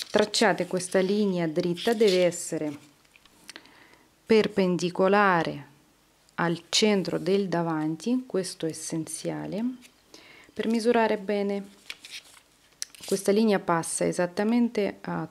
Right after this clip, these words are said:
tocca il giro e definisce infatti, eh, profondità del giro manica, ma anche circonferenza seno.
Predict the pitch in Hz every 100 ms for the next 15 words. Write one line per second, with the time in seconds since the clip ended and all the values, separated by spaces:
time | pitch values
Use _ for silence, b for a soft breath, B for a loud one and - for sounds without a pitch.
0 | _ 185 180 - 180 175 - 170 170 -
1 | 165 156 156 151 - - 165 196 196 208
2 | 175 160 - 185 - 165 156 156 - 190
3 | 185 B B B B _ 165 170 185 190
4 | 202 233 170 156 175 170 - 165 160 147
5 | 160 160 - 160 143 _ _ B B B
6 | _ 214 190 180 185 233 - 185 - 190
7 | 196 180 165 - 156 - 160 147 147